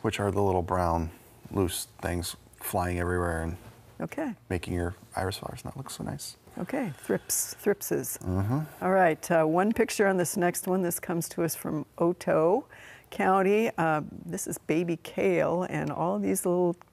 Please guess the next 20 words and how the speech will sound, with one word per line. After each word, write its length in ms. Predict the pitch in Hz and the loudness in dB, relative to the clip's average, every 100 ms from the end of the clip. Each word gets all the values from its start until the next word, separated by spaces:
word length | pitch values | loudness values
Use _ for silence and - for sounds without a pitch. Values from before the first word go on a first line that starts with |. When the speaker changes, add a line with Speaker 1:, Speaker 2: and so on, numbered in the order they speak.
| _ | _
Speaker 2:
things, 540 | - - 160 196 190 156 | -14 -4 -2 0 0 0
and 120 | 139 | 0
he 120 | 170 | -2
thinks 280 | - 175 175 | -2 -2 0
they're 140 | 151 | -2
cabbage 480 | 139 - 180 196 151 | -4 -4 -2 -2 -2
aphids, 480 | 139 135 - 156 - | -2 -4 -2 -2 -2
and 100 | 143 | -6
he's 260 | 117 175 - | 0 -2 0
wondering 300 | 165 175 165 | -2 0 2
how 140 | 165 | 2
to 80 | 160 | 0
control 420 | 147 170 160 160 | -4 -4 2 2
them 140 | 170 139 | 2 0
on 80 | 127 | -2
his 80 | 160 | -2
Speaker 1:
Yeah. 80 | 156 | -2
Speaker 2:
baby 220 | 139 135 | -2 -4
kale. 480 | - 160 147 135 - | -2 -2 -2 -4 -6
Speaker 1:
Yeah, 160 | - | -6